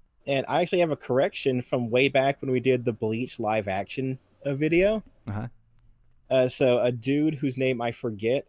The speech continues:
Speaker 1: I think it's Super, no, not Super Eye Patch Wolf. Uh, Totally Not Mark did a, a thing where he, like, watched all of Bleach. He points out that Ichigo's character song is by a group called Bad Religion.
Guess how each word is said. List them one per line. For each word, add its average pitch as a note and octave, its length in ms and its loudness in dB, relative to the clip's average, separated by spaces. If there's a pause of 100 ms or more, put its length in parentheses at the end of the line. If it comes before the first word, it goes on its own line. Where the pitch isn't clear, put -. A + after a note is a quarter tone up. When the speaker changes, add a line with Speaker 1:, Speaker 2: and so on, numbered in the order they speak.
Speaker 1:
I G2+ 100 -10 (220)
think C3 300 -6
it's - 160 -8
Super, F3+ 500 -6
no, A#2 140 -8
not A2 180 -6
Super G2+ 300 -8
Eye F2+ 100 -4
Patch F2+ 340 -8
Wolf. F#2 320 -10 (600)
Uh, A2+ 160 0 (140)
Totally D#3 360 4
Not D3 200 2
Mark C#3 340 -2 (100)
did A#2 200 2
a, G#2+ 360 2
a B2 60 -6
thing A#2+ 240 0
where A#2 100 -2
he, A#2+ 140 2
like, A2 240 2
watched G#2 420 -2
all G#2 180 0
of F#2 100 -6
Bleach. A#2 400 -6 (680)
He C#3+ 80 -2
points E3 360 0
out D#3 260 4
that - 140 2
Ichigo's D3+ 520 2
character C#3 440 -2
song G2 440 -4
is G2 180 -8
by G#2 220 0
a F#2+ 80 0
group G#2 340 -6
called G2 300 -4
Bad G2 320 -2
Religion. G2 540 -4